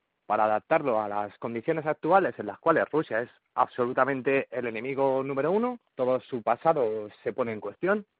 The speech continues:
todo su presente también, y la negativa de los líderes europeos realmente es preocupante, es muy preocupante,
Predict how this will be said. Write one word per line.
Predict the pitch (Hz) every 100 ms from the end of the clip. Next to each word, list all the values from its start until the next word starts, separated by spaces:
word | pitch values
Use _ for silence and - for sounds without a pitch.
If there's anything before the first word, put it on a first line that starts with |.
| _
todo | 127 127
su | 127
presente | 110 113 139 110
también, | 98 127 208 208 _ -
y | 156 151 143 135 127
la | 117
negativa | 120 104 110 131
de | 170
los | 147
líderes | 123 139 156 151
europeos | 143 127 120 147 180 -
realmente | 117 113 120 127
es | 123
preocupante, | 127 104 92 110 117 98 101
es | 120
muy | 117 139
preocupante, | 139 127 127 139 131 160 170